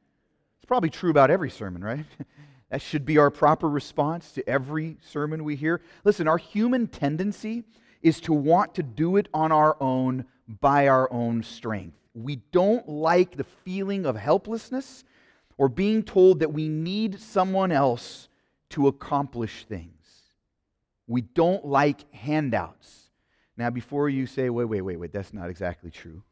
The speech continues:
<laughs> You're probably right, that's not exactly true. Some people may seem to like handouts, but listen to this. We like to believe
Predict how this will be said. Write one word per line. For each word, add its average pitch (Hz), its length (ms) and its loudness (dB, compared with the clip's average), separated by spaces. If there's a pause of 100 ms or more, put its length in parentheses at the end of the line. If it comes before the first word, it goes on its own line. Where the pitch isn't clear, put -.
<laughs> - 380 -20
You're 123 80 -8
probably 165 260 8
right, 131 180 4
that's 143 200 -2
not 160 160 4
exactly 143 420 2
true. 147 420 -8
Some 151 220 -8
people 151 240 -4
may 139 220 0
seem 160 320 -4
to 135 60 2
like 127 280 2
handouts, 143 500 -2
but 143 120 -6
listen 160 240 -8
to 147 60 -8
this. 147 340 -4 (580)
We 233 540 -2 (260)
like 170 640 0
to - 160 -12
believe 143 880 -4